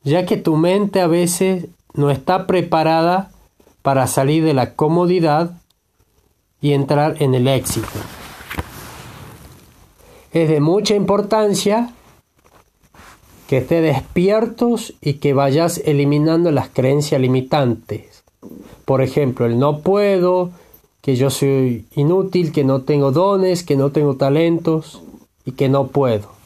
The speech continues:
La mentalidad del emprendedor es creativa y resiliente. Es creativa porque está constantemente analizando, pensando en ideas para crecer y ayudar a otras personas.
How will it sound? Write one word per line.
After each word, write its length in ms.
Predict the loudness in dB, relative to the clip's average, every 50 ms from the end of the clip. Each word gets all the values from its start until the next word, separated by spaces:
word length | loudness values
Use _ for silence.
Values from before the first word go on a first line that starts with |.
| _ _ _ _ _ _ _ _ _ _ _ _ _ _ _ _ _ _ _ _ _ _ _ _ _ _ _ _ _ _ _ _ -20 _ -20 -16 -6 -2
La 240 | 0 0 2 2
mentalidad 580 | 2 2 2 0 2 0 0 2 2 2 2 2
del 160 | 2 2 2
emprendedor 800 | 2 0 0 0 0 2 2 2 2 2 2 2 0 0 -2 -6 -10 _ _ _ _ _ -4
es 240 | -2 -2 -2 -2
creativa 840 | -2 -2 0 0 0 0 0 0 0 0 2 2 2 0 0 -2 -4 -4
y 180 | -2 0 2 2
resiliente. 960 | 2 2 2 0 0 0 0 0 2 2 0 0 -2 -4 -8 -14 -16 -16 -16 _ _ _ _ _ _ -20 -20 -20 -20 -10 -4
Es 140 | -2 -2 -2
creativa 760 | 0 0 0 2 2 0 0 0 0 0 2 2 0 0 0
porque 280 | 0 0 0 0 -2 -2
está 280 | -2 0 -2 -2 0
constantemente 1080 | 0 0 0 0 0 0 0 0 0 0 0 0 2 2 2 0 0 0 0 0 0 0
analizando, 840 | 0 0 2 2 2 2 2 0 0 0 0 0 0 2 2 0 0 0
pensando 600 | 0 0 0 0 0 0 0 0 2 2 2 2
en 140 | 2 2
ideas 640 | 2 2 2 2 2 2 2 2 0 -2 -2 -6 -16 -20 -20 -20 -20 -20 -20 -20 -20 -20 _ -20 -20 _ -4
para 300 | -2 0 2 2 0 0
crecer 580 | 0 0 0 0 0 0 0 0 0 0 0 0
y 80 | 0
ayudar 420 | 2 2 2 2 2 2 2 2 2
a 80 | 2
otras 280 | 0 2 0 0 -2 0
personas. 840 | 0 0 0 0 -2 0 0 0 0 0 -2 -4 -8 -10 -16 -20